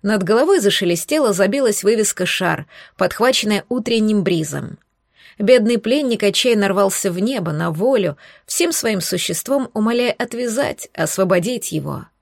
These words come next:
Дракон улыбнулся и поболтал ногами в воде. Слово сказано.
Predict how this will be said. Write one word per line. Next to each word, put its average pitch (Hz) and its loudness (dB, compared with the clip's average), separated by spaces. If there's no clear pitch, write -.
Дракон 277 2
улыбнулся 208 -2
и 285 2
поболтал 220 0
ногами 180 -2
в 156 -8
воде. 156 -4
Слово 302 0
сказано. 151 -4